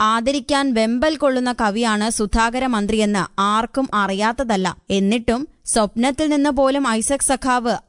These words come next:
ആട്ടി അകറ്റാൻ മാത്രം എന്ത് പാപമാണ് കവിമന്ത്രി ചെയ്തതെന്നറിയാൻ ഇന്നാട്ടുകാർക്കെല്ലാം അവകാശമുണ്ട്.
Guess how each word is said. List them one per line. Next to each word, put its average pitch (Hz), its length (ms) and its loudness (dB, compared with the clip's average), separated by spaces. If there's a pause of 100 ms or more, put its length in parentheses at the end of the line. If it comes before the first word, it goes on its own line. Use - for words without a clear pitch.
ആട്ടി 302 380 -2
അകറ്റാൻ 254 500 0
മാത്രം 220 460 -2
എന്ത് 285 320 -2 (100)
പാപമാണ് 220 680 0 (240)
കവിമന്ത്രി 302 580 0
ചെയ്തതെന്നറിയാൻ 220 920 0 (140)
ഇന്നാട്ടുകാർക്കെല്ലാം 254 1200 0
അവകാശമുണ്ട്. 202 720 -2